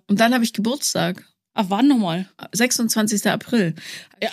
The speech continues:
Speaker 2: dann hab ich gedacht, jetzt hier im Februar, sechsundzwanzigster April ist ja noch meterweise hin.
Speaker 1: Nee, das sagst du jetzt. Nächste
Speaker 2: Ja.
Speaker 1: Woche wirst du sagen, <gasps> es ist fast April oder zumindest gefühlt.
Speaker 2: Was
Speaker 1: Naja.
Speaker 2: wünschst du dir zum Geburtstag?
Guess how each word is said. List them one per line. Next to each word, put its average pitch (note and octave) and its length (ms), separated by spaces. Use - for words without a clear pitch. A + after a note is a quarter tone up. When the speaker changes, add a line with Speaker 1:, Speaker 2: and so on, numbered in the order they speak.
Speaker 2:
dann A#3+ 300
hab G3+ 120
ich G3+ 100
gedacht, - 420
jetzt G3 240
hier A3 140
im F#3 100
Februar, A#3+ 600
sechsundzwanzigster G#3 480
April B3 300
ist G#3 60
ja G3+ 80
noch F#3+ 120
meterweise G#3 580
hin. B3+ 300
Speaker 1:
Nee, A3 240
das F3+ 160
sagst A#3 240
du - 20
jetzt. A#3 600
Nächste B3+ 300
Speaker 2:
Ja. G3 40
Speaker 1:
Woche F#3+ 280
wirst F3+ 180
du G3+ 60
sagen, G3 280
<gasps> - 640
es - 160
ist G#3 80
fast A#3 260
April G#3+ 500
oder F3+ 340
zumindest F#3+ 320
gefühlt. - 460
Speaker 2:
Was - 60
Speaker 1:
Naja. F#3 160
Speaker 2:
wünschst - 160
du A#3 40
dir G3+ 60
zum F#3+ 140
Geburtstag? F3 480